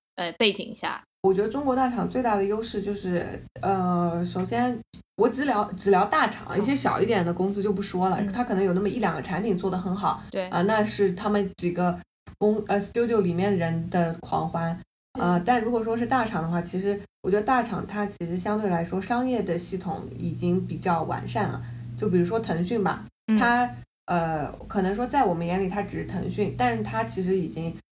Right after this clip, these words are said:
Speaker 2: 在全球布局了很多很多的投资并购，
Speaker 1: 嗯。
Speaker 2: 像 Supercell，
Speaker 1: 啊，
Speaker 2: 对，
Speaker 1: 对。
Speaker 2: 像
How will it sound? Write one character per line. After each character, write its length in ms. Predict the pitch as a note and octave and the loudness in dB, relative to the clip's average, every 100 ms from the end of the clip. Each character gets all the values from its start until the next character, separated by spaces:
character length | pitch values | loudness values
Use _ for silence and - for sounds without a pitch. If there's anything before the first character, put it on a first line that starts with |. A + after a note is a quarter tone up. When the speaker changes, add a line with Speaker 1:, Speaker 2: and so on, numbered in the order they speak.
| _ - | _ 0
Speaker 2:
在 240 | A3+ F#3+ | 2 2
全 260 | F3+ F3 F#3+ | -2 -2 0
球 360 | F#3+ F3 F3 F3 | 0 0 0 -2
布 160 | C#4 A3+ | 0 0
局 220 | F3+ E3 | 0 -2
了 140 | E3 F3 | -2 -2
很 400 | - F3+ D#3 - | 0 0 0 0
多 260 | G3+ G3+ | 2 2
很 240 | G#3+ E3 D3 | 0 -2 -4
多 140 | D#3 | -2
的 100 | E3+ | -4
投 240 | E3 - D#3+ | -4 -6 -8
资 220 | - F3+ | -4 -2
并 200 | F#3 D#3+ | 0 0
购， 200 | A#2+ - - - | -2 -6 -10 -4
Speaker 1:
嗯。 260 | A3+ A#3 A3 | 2 4 6
Speaker 2:
像 240 | A3 F3+ - | 6 4 0
Supercell， 640 | - G#3 G#3 G#3 G#3 E3 - _ _ - | -6 -4 -2 0 0 -2 -6 _ _ 0
Speaker 1:
啊， 420 | G#3+ A3 F#3 G3 | 2 4 4 2
Speaker 2:
对， 40 | |
Speaker 1:
对。 200 | G3 F#3 - - | -2 -6 -8 0
Speaker 2:
像 480 | G#3 F#3+ F3 E3 | 2 4 2 0